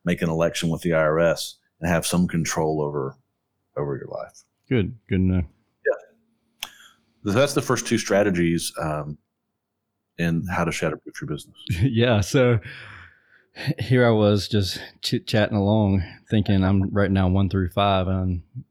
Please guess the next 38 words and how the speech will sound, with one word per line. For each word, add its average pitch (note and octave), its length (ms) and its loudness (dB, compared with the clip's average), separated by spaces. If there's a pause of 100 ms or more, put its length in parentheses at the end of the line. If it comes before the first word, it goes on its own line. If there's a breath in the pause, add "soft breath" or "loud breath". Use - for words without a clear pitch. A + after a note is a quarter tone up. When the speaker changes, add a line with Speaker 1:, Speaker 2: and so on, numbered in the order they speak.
Speaker 2:
you G2+ 140 -4
know, F2+ 160 0
that's G2+ 320 0
just - 300 -4
one F#2 140 0
through F#2+ 180 0
five F#2 320 -2
of F2+ 260 -2 (100)
part G2 300 -4
one. F#2+ 400 -2 (380)
Uh, F#2 380 -2
<laughs> - 0 -
so A#2 280 0 (1160 loud breath)
I C3+ 220 4
honestly, C3 440 4
I G#2 80 6
would G#2+ 160 2
love A2 200 4
to G2+ 80 4
have G2+ 140 2
you G2 80 0
back F#2 240 0
on, G2+ 420 0
uh, G#2 280 0
to G2 360 -2
at F#2+ 120 -4
least A2 260 0
go A#2+ 180 4
through A2+ 200 2
two A#2 200 2
more G2 320 2
of F2+ 160 0
'em. F#2+ 220 0
Um, F#2+ 500 0
Speaker 1:
Let's - 0 -
do - 120 0
it. - 220 -4
Speaker 2:
and, F#2+ 140 -2